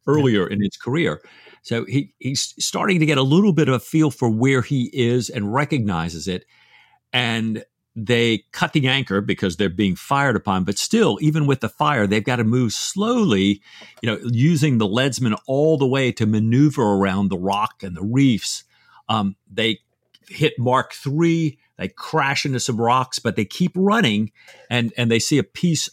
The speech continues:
Speaker 1: of their false keel floating behind them in
Speaker 2: Mm.
Speaker 1: their wake here.
Speaker 2: Not a
Speaker 1: So,
Speaker 2: good sign.
Speaker 1: no, they t-,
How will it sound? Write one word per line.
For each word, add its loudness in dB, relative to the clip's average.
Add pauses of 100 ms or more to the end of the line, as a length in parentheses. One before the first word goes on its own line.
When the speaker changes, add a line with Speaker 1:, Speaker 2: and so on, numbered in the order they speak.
Speaker 1:
of -2
their 0
false -6
keel -2
floating 0
behind -4
them -8
in -4 (100)
Speaker 2:
Mm. -10
Speaker 1:
their -4
wake -4 (100)
here. -12 (100)
Speaker 2:
Not -10
a -2
Speaker 1:
So, -2
Speaker 2:
good -6
sign. -10 (500)
Speaker 1:
no, 4 (300)
they -4 (320)
t-, -10